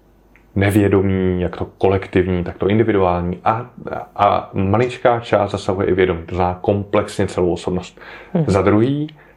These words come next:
Speaker 1: eh, komplex, protože se to týká, eh, způsobu jednání, eh, postury těla, eh, mimiky, gestikulace, eh, volených slov,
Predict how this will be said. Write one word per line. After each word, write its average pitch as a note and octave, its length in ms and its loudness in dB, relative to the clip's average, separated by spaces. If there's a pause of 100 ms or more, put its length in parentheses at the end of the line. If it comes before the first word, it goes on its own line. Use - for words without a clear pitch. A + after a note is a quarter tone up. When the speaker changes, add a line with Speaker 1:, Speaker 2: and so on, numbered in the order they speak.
(140)
Speaker 1:
eh, G#2 340 2 (140)
komplex, A#2 760 0
protože G#2 340 0
se F#2+ 140 -6
to - 120 2
týká, F2 640 -2 (100)
eh, F2 500 2 (1500)
způsobu G#2 760 -2
jednání, D#2 760 -2 (520)
eh, F2 340 0
postury F#2 560 0
těla, D#2+ 520 -8 (440)
eh, F2+ 280 0
mimiky, F#2+ 1300 0
gestikulace, F#2 1500 -2 (460)
eh, F2+ 580 0 (1400)
volených G#2 600 2
slov, E2+ 420 -2